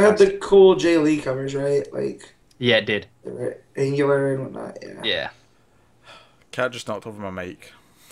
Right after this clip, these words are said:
Speaker 1: Nice.
Speaker 2: What dick.
Speaker 1: See?
Speaker 2: Cats are dicks.
Speaker 1: And that's not even the dick one either. That's the well-behaved one. So what are you doing, Pete?
Speaker 3: Uh,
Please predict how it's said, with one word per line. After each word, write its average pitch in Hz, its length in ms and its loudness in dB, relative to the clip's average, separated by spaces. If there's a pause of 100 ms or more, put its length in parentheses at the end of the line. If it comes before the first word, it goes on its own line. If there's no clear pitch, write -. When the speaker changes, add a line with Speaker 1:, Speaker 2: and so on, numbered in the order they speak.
(360)
Speaker 1:
Nice. 143 580 -2
Speaker 2:
What 120 240 -4
dick. 90 280 -4
Speaker 1:
See? 208 140 -4 (1000)
Speaker 2:
Cats - 280 -2
are - 40 -18 (180)
dicks. - 480 -12 (320)
Speaker 1:
And 147 120 -4
that's 175 140 2
not 226 120 8
even 185 160 6
the 151 80 2
dick 170 260 4
one 151 200 2
either. 147 260 -2
That's 151 200 -2
the 185 120 2
well-behaved 147 480 2
one. 143 200 0
So 135 140 -4
what 151 100 2
are 180 40 2
you 170 80 2
doing, 147 200 2
Pete? 147 360 2 (540)
Speaker 3:
Uh, 113 680 -4